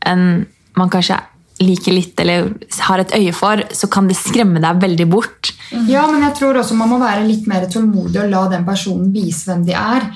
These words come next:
Speaker 1: Mm.
Speaker 2: Jeg husker jo folk jeg har likt før jeg møtte Gard, da, som på en måte enten har ghostet eller ikke latt meg vise ordentlig hvem jeg er, gitt opp for fort. Det er jo jævlig kjipt, fordi jeg vet at
Speaker 1: Men da har sexen vært bra?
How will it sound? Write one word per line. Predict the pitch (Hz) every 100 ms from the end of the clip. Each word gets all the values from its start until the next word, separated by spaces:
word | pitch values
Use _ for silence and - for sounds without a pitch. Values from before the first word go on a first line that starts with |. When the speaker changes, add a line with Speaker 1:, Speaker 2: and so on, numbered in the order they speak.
| -
Speaker 1:
Mm. | 226 214 190
Speaker 2:
Jeg | 185
husker | - -
jo | 196 202 196 - - - - -
folk | 220 220
jeg | 214
har | 202
likt | 214 214 -
før | - 190 175
jeg | 247
møtte | - 196
Gard, | 185 220 277
da, | 262 196 175 - _
som | - 208 196
på |
en | 220
måte | 185 190
enten | 185 175
har | 170 175
ghostet | 190 175 - 170 170
eller | 165 170 170 170 - - -
ikke | 220 190 185
latt | 170 -
meg | 180 185
vise | 185 - - - 175
ordentlig | 180 175 185
hvem | 175 170
jeg | - 202
er, | 220
gitt | 214 220 -
opp | 165
for | -
fort. | 180 294 - - -
Det | 233
er | 196 190
jo | 220 220
jævlig | 220 247 185 170 190
kjipt, | 262 294 - - 214
fordi | 202 220
jeg | 220 185
vet | 170 - -
at | 190 196 208
Speaker 1:
Men | 202
da | 196
har | 196 196
sexen | 180 - 175
vært | 170 170
bra? | 170